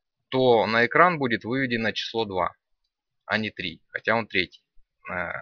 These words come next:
обращаю просто внимание, потому что начинающие часто ошибаются на,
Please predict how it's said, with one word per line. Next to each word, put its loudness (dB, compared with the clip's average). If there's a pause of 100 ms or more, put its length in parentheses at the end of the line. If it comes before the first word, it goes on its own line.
(1200)
обращаю 8
просто 0
внимание, 6
потому 0
что -6
начинающие 2
часто 2 (340)
ошибаются 4
на, -2